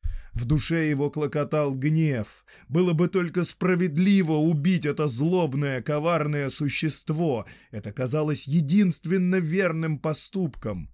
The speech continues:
Но он уже не мог ударить. То, что лежало перед ним в пыли, раздавленное, потерявшее все, вызывало лишь сострадание.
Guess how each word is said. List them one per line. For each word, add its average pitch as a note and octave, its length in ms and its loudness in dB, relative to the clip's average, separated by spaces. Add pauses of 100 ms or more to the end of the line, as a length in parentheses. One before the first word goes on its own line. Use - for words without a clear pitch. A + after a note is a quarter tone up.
(800)
Но C#3+ 220 0
он D#3 160 2
уже C#3+ 260 0
не D3 160 2
мог C#3+ 340 0
ударить. G2 720 -8 (880)
То, D#3 80 2
что D#3+ 220 -2
лежало D3 500 0
перед A#2 340 -6
ним C3 220 -2
в - 140 -12
пыли, A2+ 640 -4
раздавленное, A2 1300 -4
потерявшее D3+ 720 -2
все, C3+ 500 -4 (600)
вызывало B2+ 580 -2
лишь A#2+ 260 -4
сострадание. G#2+ 1000 -6